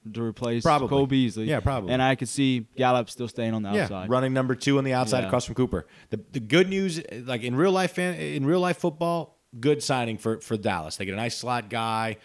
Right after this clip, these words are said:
Speaker 2: well-rounded offense, blah, blah, blah.
Speaker 1: The,
Speaker 2: In
Speaker 1: the only
Speaker 2: fantasy, not so much.
Speaker 1: The only thing that's, that I didn't like is I liked Allen Hurns, and I was kinda excited to see what they would do with him.
Speaker 2: Yeah.
Speaker 1: And this kinda is gonna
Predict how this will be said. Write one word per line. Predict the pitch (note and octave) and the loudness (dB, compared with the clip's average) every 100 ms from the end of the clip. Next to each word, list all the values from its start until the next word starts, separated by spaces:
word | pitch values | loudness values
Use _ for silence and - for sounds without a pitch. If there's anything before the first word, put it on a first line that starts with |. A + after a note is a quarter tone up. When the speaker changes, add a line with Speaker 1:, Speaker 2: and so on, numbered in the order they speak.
| - - | -12 0
Speaker 2:
well-rounded | A#2 A#2 A#2 A#2 G#2 | 2 4 2 0 2
offense, | G#2+ - G2+ | 0 0 -4
blah, | G#2+ | -4
blah, | G2+ | -4
blah. | F#2+ F#2+ | -4 -6
Speaker 1:
The, | G2+ A#2 | -4 -4
Speaker 2:
In | A#2 | 0
Speaker 1:
the | B2 | 2
only | D3+ | 4
Speaker 2:
fantasy, | C#3+ C3+ C#3 C3 A#2+ - | 4 2 0 0 0 -4
not | A2+ G#2 | -6 -4
so | G2+ | -4
much. | F2 D2 A2 | -6 -8 -2
Speaker 1:
The | |
only | C3+ D#3 | 2 4
thing | D3+ | 4
that's, | C3+ - _ | 0 -4 _
that | B2 A#2+ - | -2 0 -2
I | - C3+ D3+ | -6 0 2
didn't | C3 A2+ A2+ | 2 -2 -4
like | A2+ A2 A2+ | -2 -2 -4
is | A2 F#2+ _ _ _ - | -6 -8 _ _ _ -2
I | C#3+ | 2
liked | C#3+ D#3+ D3 | 6 4 4
Allen | B2+ B2+ A2+ | 2 2 0
Hurns, | B2+ C3+ D3+ - _ _ _ _ | -2 -2 -4 -8 _ _ _ _
and | C3 | -2
I | |
was | C#3+ C#3+ | 0 0
kinda | C3+ | -2
excited | A#2 B2 B2+ | -2 -2 -2
to | B2 | -4
see | - C#3 | -2 0
what | C3 B2+ | 2 0
they | B2 | 0
would | A#2+ G#2 | -2 -2
do | B2 | 0
with | C3+ C#3 | 0 0
him. | C#3+ D3 - | -2 -2 -4
Speaker 2:
Yeah. | G#2+ G#2+ E2 - | 0 0 0 -2
Speaker 1:
And | B2 | -2
this | B2 | 0
kinda | C3 A#2+ | 0 0
is | A2 - | -2 -6
gonna | A2 | -8